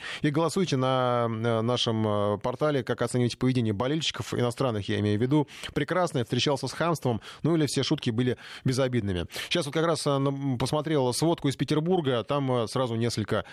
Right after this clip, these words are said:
таких, э, ну, назовем их неприятные, конечно, инциденты. Во-первых, э, гражданин С Ш А, тридцать девять лет, устроил дебош в отеле «Азимут» на, э, Лермонтовском проспекте. Ну, в общем, что делать?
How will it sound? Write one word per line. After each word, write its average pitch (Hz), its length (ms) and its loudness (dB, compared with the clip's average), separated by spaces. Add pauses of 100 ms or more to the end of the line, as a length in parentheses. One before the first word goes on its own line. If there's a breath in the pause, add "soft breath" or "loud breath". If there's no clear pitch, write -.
(100)
таких, - 380 -2
э, 95 160 2
ну, 95 460 0
назовем 139 460 0
их - 160 -4
неприятные, 131 480 0
конечно, 98 260 -4
инциденты. 139 520 0 (200 loud breath)
Во-первых, 175 500 0
э, 127 180 4
гражданин 131 420 2
С 147 140 0
Ш 113 320 2
А, 85 40 -8
тридцать 123 300 -2
девять 127 220 4
лет, 107 140 0
устроил 139 320 0
дебош 127 340 0
в 120 80 -2
отеле 131 300 0
«Азимут» 147 440 0
на, 113 220 0
э, 131 240 0
Лермонтовском 120 580 0
проспекте. 123 560 -2 (360 loud breath)
Ну, 131 100 2
в - 20 2
общем, 127 220 0
что - 160 -2
делать? 151 320 2